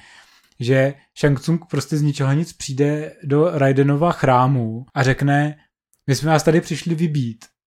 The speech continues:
Přičemž jako, eh, Raiden mu řekne: "To nemůžete, porušujete pravidla." A Shang Tsung řekne: "Mně jsou pravidla u zadku stejně jako bohové." A udělají všichni: "No tak jo, tak se tady jdeme jako poprat."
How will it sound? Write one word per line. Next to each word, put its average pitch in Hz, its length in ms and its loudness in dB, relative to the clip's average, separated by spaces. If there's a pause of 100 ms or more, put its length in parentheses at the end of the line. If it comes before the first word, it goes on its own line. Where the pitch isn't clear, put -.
Přičemž 151 420 2
jako, 160 540 2 (300)
eh, 143 460 0
Raiden 147 280 4
mu 160 120 2
řekne: 151 520 -2 (840)
"To 151 60 2
nemůžete, 160 440 2
porušujete 151 460 0
pravidla." 151 380 2
A 123 100 -10
Shang 131 160 -2
Tsung 135 140 0
řekne: 113 440 -8
"Mně 127 120 -4
jsou 151 160 0
pravidla 143 360 0
u 160 140 -8
zadku 151 400 -2
stejně 143 300 0
jako 139 180 -2
bohové." 139 520 0 (460)
A 160 60 -4
udělají 143 320 0
všichni: 110 300 -10 (200)
"No 240 100 -2
tak 233 240 0
jo, 151 260 0 (480)
tak 147 120 0
se 147 100 -2
tady 156 160 2
jdeme 156 160 0
jako 151 140 -4
poprat." 123 460 -4